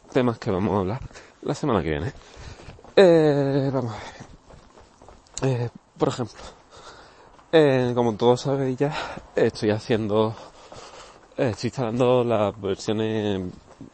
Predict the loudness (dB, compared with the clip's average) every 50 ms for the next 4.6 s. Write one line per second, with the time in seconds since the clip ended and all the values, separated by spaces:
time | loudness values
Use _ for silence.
0 | -14 -6 -4 -4 -2 0 0 0 0 0 0 0 0 0 0 -2 -6 -12 -10 -6
1 | -4 -2 -2 -2 -2 -4 -8 -10 -12 -14 -16 -18 -20 -20 -20 _ -12 -10 -10 -10
2 | -10 -12 -14 -14 -14 -16 -18 -20 _ _ _ -18 -10 -8 -6 -6 -6 -6 -8 -8
3 | -4 0 0 0 2 0 -4 -6 -6 -14 -18 -20 -20 -20 -20 -20 -20 -20 -20 -16
4 | -8 -2 0 2 2 2 2 2 2 0 0